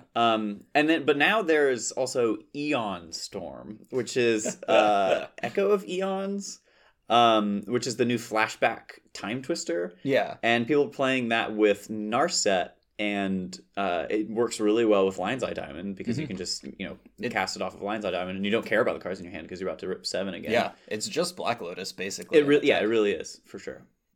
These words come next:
Speaker 1: So that's kind of, and it has a Storm kill, so I guess it kind of technically fits in the Storm category. It's, like,
Speaker 2: Yeah.
Speaker 1: a little slower and, like, more control-y,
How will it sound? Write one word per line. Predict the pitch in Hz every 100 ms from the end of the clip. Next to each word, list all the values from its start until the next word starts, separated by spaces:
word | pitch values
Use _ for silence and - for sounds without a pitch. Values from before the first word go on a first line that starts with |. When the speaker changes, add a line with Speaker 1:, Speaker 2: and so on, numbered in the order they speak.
| _ _
Speaker 1:
So | - 127
that's | 143 175 -
kind | - 135
of, | 131
and | 127
it | 123 -
has | 120
a | 101
Storm | - 101 92
kill, | 98 87
so | -
I | 78
guess | 82 -
it |
kind | - 82
of | 78 _ -
technically | - - - 87
fits | - -
in | -
the | 73
Storm | - 78
category. | - - - - - -
It's, | 123 156
like, | -
Speaker 2:
Yeah. | 151
Speaker 1:
a |
little | 135 131
slower | 127 113 110 107 104 107 104
and, | 101 92
like, | 92 87
more | 95 92
control-y, | 92 - 92 92 92 92